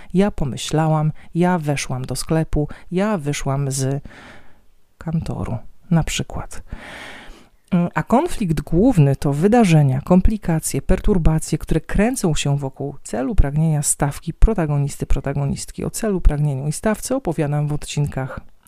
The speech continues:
siódmym i dziewiątym. I niestety, bo tak to czasem wygląda, cel, pragnienie i stawkę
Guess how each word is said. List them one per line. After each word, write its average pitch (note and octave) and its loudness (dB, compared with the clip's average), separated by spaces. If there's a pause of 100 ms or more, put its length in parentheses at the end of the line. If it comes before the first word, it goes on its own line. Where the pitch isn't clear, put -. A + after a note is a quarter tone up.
(120)
siódmym D#3 0
i D3 -4
dziewiątym. C3+ -6 (1080)
I B3+ 2
niestety, E3 0 (400)
bo E3 4
tak - 0
to D3+ -2
czasem D3+ 0
wygląda, C#3+ 0 (160)
cel, G#3 0
pragnienie D#3+ 4
i - -4
stawkę D#3+ 0